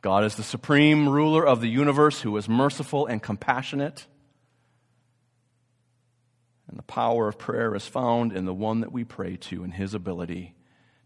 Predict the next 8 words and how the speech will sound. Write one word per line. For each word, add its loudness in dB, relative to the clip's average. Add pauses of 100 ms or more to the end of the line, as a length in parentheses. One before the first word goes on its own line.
to -12
shepherd -4
our -12
hearts -20 (920)
and -14
to -12
move -6
us -18